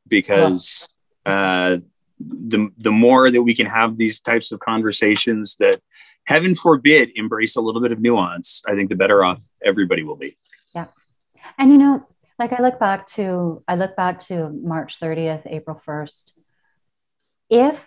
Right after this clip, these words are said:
Speaker 2: I had looked at the curriculum and been like,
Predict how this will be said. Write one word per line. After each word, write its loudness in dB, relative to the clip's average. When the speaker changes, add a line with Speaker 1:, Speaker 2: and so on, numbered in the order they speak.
Speaker 2:
I -2
had -4
looked -4
at -16
the -12
curriculum -10
and -4
been -2
like, -6